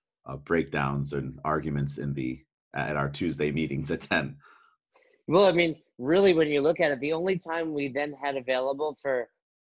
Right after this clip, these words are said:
Speaker 2: all the head coaches was one to three.
Speaker 1: Yeah.
Speaker 2: That was it, right? Because outside of that, one of us was probably coaching or we were busy with, with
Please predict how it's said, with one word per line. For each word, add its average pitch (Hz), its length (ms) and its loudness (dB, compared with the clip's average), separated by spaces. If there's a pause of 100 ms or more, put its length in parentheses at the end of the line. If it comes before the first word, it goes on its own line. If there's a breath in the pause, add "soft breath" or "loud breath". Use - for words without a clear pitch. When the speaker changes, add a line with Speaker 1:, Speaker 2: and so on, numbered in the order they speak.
(600)
Speaker 2:
all 143 300 6
the 156 100 -2
head 143 280 -6
coaches 139 400 -4
was 131 220 -4
one 131 240 -2
to 123 100 0
three. 110 360 -4 (1080)
Speaker 1:
Yeah. 73 260 -4 (400)
Speaker 2:
That 151 80 6
was 156 180 6
it, 120 200 4 (360)
right? 139 200 2
Because 139 420 2 (340)
outside 160 400 4
of 147 60 0
that, 147 260 4
one 147 320 0
of 143 120 -4
us 143 220 0
was 139 160 -4
probably 135 520 0
coaching 123 640 -4
or 147 400 6 (280)
we 143 120 4
were 147 80 8
busy 131 420 4
with, 131 240 0
with 131 240 0